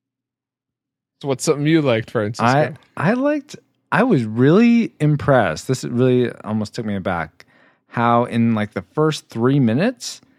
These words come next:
Speaker 2: they established so much backstory and so much character of, um, Roger,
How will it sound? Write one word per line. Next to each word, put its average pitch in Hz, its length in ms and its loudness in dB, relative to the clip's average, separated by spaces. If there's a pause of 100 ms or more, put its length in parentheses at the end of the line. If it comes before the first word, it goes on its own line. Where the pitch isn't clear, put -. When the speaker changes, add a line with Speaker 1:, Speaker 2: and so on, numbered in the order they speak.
(340)
Speaker 2:
they 147 200 2
established 135 840 -2 (120)
so - 280 -2
much 208 300 0
backstory 127 580 -2
and 110 140 -4
so 139 120 -2
much 185 280 -2
character 113 840 0 (440)
of, 110 640 0 (240)
um, 92 520 -4 (500)
Roger, 110 800 2